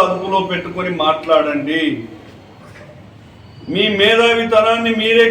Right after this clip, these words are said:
కించపరచుకోకండి. భారతదేశంలో నాలుగు సంవత్సరాలు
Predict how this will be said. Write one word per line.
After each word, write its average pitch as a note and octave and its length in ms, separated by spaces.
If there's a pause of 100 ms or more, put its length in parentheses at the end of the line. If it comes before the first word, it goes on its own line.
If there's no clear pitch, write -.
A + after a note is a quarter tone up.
కించపరచుకోకండి. G3+ 1300 (2500)
భారతదేశంలో G#3 1000 (220)
నాలుగు G#3+ 340 (140)
సంవత్సరాలు G#3 680